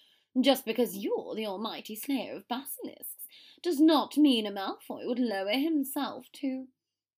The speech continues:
"It's not like you ever write me any letters," Potter interrupted,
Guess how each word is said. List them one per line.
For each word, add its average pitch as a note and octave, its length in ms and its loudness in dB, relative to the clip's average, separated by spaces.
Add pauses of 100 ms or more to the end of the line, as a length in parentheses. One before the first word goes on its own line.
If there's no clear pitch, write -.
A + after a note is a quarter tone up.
(400)
"It's E4 240 -16
not F4+ 180 -12
like - 160 -12
you B3 160 -4
ever A#3+ 220 -6
write C4+ 260 -8
me A#3+ 160 -8
any G#3+ 240 -10
letters," D4+ 720 -12 (380)
Potter - 280 -10
interrupted, G3 800 -8